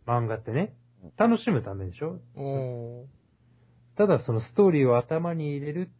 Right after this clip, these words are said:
Speaker 1: っていう作業じゃないと思うんですよ。
Speaker 2: うん。
Speaker 1: 漫画を読む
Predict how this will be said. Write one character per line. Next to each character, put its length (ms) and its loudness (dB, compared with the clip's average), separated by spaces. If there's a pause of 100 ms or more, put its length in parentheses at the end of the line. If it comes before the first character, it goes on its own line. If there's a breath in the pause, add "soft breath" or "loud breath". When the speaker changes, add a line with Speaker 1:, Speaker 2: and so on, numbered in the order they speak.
(280)
Speaker 1:
っ 40 -20
て 60 -8
い 140 -10
う 80 -14
作 180 0
業 80 -2
じ 100 -10
ゃ 40 -6
な 120 0
い 60 -2
と 80 -10
思 100 -10
う 20 -20
ん 40 -20
で 80 -20
す 60 -20
よ。 80 -20
Speaker 2:
う 40 -8
ん。 500 -8
Speaker 1:
漫 20 -18 (200)
画 120 -20
を 160 -20 (180)
読 120 -2
む 160 -6